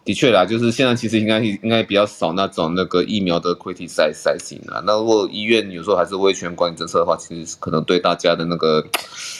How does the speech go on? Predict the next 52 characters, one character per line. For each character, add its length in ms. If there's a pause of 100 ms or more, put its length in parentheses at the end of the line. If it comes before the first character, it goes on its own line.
(120)
那 100
个 260 (420)
会， 140 (460)
反 200
应 80
会 120
不 100
太 160
好 220
哈。 240 (360)
好， 300
谢 120
谢 120
教 160
授。 240 (460)
诶， 80
那， 500
那 120
个 500
莎 220
拉， 120
你 80
这 120
次 100
是 100
不 60
是 180
有， 440
我 100
看 180 (280)
你 100
rundown 420
有 140
整 180
理 160
一 40
些 300
那 100
个 560
政 200
令 140
宣 220
导， 200
是 80
不 80
是 140
有 100
要 300
讲 180
的 160
部 100
分？ 160